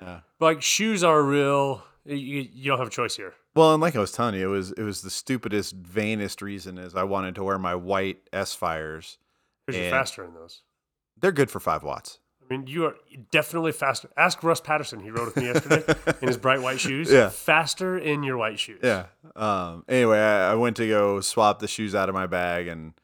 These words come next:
Speaker 1: got distracted and got all the way to the trailhead and had a, I was actually proud of myself. I didn't actually have a meltdown. I wanted to have a meltdown, but I didn't. Anyway.
Speaker 2: It's helpful to do the math in those situations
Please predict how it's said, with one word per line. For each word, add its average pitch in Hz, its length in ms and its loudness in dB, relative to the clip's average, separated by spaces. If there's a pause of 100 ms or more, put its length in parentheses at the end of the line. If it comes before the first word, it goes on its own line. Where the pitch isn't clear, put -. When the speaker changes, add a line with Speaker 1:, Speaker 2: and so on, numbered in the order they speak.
(300)
Speaker 1:
got 107 220 2
distracted 92 640 -4
and 90 100 -12
got 101 180 2
all 98 140 0
the 95 80 -2
way 87 140 -2
to 85 80 -6
the 85 80 -8
trailhead 80 600 -8
and 80 440 -18 (880)
had 101 180 2
a, 90 220 0 (640)
I 139 40 8
was 170 100 8
actually 233 200 4
proud 165 140 8
of 139 60 6
myself. 107 260 -2
I 110 40 0
didn't 147 300 -2
actually 113 380 0
have 98 180 0
a 92 60 -4
meltdown. 85 400 -4
I 95 80 2
wanted 117 320 4
to 143 80 -4
have 139 160 -2
a - 40 -6
meltdown, 139 460 -4
but 95 140 -6
I 82 60 -10
didn't. 69 260 -18 (100)
Anyway. 113 440 4 (280)
Speaker 2:
It's 165 160 0
helpful 240 300 6
to 220 80 2
do 170 120 -2
the 151 80 -2
math 117 380 -4
in 156 60 -8
those 156 180 -4
situations 165 640 -8